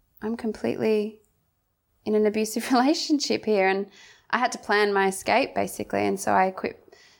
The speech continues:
Well, I got moved. I had to break up with him, um, and then I had to move offices, and I had to almost take a restraining order out and all this kind of stuff. Police were involved. Like, it was bad. I'm like, "How did I get to this place?"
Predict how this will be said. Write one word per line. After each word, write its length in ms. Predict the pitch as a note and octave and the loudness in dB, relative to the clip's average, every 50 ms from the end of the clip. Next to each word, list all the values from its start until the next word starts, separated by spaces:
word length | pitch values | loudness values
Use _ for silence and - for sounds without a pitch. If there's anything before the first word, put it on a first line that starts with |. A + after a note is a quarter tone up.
| _ _ - | _ _ 0
Well, 140 | F#3+ F3+ - | 0 2 2
I 140 | - F#3 | 2 0
got 260 | F#3+ F#3+ F#3+ F#3+ - - | 0 0 0 0 0 0
moved. 400 | G3 G3 G3 F#3+ F#3 F#3 - - | 0 2 2 2 0 -2 -2 -2
I 60 | - | 0
had 160 | G3+ G3 F#3 - | 0 0 0 -2
to 200 | F#3+ F3+ - - - | -6 -8 -8 -12 -14
break 380 | F#3+ F#3 G#3+ G3+ G3+ G3 - | -6 0 0 0 0 2 0
up 180 | F#3 F3+ - - | 0 0 0 -2
with 140 | F#3+ F#3 - | -6 -2 2
him, 440 | F#3+ F3+ F3 F3 F3+ F3+ F#3 F#3+ - - | 2 2 4 2 0 0 -4 -6 -6 -4
um, 440 | - F#3 F3+ F3+ F3+ F3+ F#3 - G2+ | 0 2 2 2 2 2 0 0 -2
and 180 | - - F#3 F#3 | 0 0 0 0
then 80 | F#3 F#3 | 0 0
I 40 | F#3+ | -2
had 140 | F#3 F#3+ F#3+ | -4 -6 -4
to 80 | - F#3 | -2 0
move 220 | F#3 F#3 F#3 F3+ | 2 2 4 4
offices, 640 | F#3 F3+ - - F#3+ - - F#3 F3+ F3+ F3 F3+ - | 2 0 0 -2 -6 -4 -2 0 0 0 0 0 -2
and 140 | F3+ F#3 G3 | -2 -2 -2
I 100 | G#3 G3+ | -2 -4
had 200 | F#3+ F#3 - - | -4 -6 -6 -4
to 220 | - F#3+ F#3 F#3+ - - - - - _ | -4 -2 -2 -4 -6 -12 -20 -20 -10 _
almost 300 | - G#3+ G3+ F#3 F#3 - | 0 2 2 2 0 0
take 180 | - F#3+ G3 - | 0 -2 0 0
a 40 | F#3+ | -2
restraining 500 | F#3+ F#3 - - F#3+ F#3 F#3+ F#3+ F#3+ F#3+ | -2 -2 0 0 2 2 4 2 2 2
order 220 | F#3 F#3 F#3 F#3 | 2 4 4 4
out 180 | F#3 F3+ F3+ - | 4 2 2 2
and 80 | G3 | 2
all 100 | F#3+ G3 | 0 0
this 160 | F#3+ F#3+ - | 0 -2 -8
kind 180 | - - F#3+ F#3 | -10 -8 -6 -6
of 40 | F#3 | -6
stuff. 440 | - - - G3+ G#3 F#3+ F#3 - - | -8 -4 0 0 0 0 -2 -6 -6
Police 340 | - - G3 F#3+ F#3+ - - | -2 0 0 0 -2 -4 -4
were 80 | G3 F3+ | -2 -2
involved. 600 | F3+ F3+ F#3 F3 F3 F3 F3 F3 F3 F3 - - | 0 2 2 2 4 4 4 2 0 -2 -4 -4
Like, 240 | - F3+ F3 - - | -4 -2 -2 -4 -8
it 100 | - - | -8 -8
was 140 | - G#3 - - _ _ | -8 -8 -10 -14 _ _
bad. 460 | - F3 - G#2+ G2 - - - - - - - - - - - - - - - - _ _ _ _ _ _ _ _ _ _ _ _ _ _ _ _ _ _ _ _ _ _ _ - | -2 0 2 2 2 0 0 -4 -8 -14 -20 -20 -20 -20 -20 -20 -20 -20 -20 -20 -20 _ _ _ _ _ _ _ _ _ _ _ _ _ _ _ _ _ _ _ _ _ _ _ -18
I'm 80 | - - | -14 -12
like, 100 | - - - | -10 -8 -4
"How 220 | - - C#4+ D4 | -2 2 4 4
did 120 | D#4+ D4+ | 6 6
I 100 | C#4 A#3 | 6 6
get 360 | G#3+ A3+ B3 C#4 - - - - | 6 6 4 4 2 -2 -6 -4
to 120 | - A#3 | -2 0
this 340 | G#3 G#3+ G#3 G3+ - - - | 0 0 0 -2 -6 -10 -12
place?" 720 | - - - A3+ C4 D4+ C#4 G3+ G3 F#3+ - - - - | -14 -2 2 4 4 6 4 4 2 -2 -4 -8 -10 -8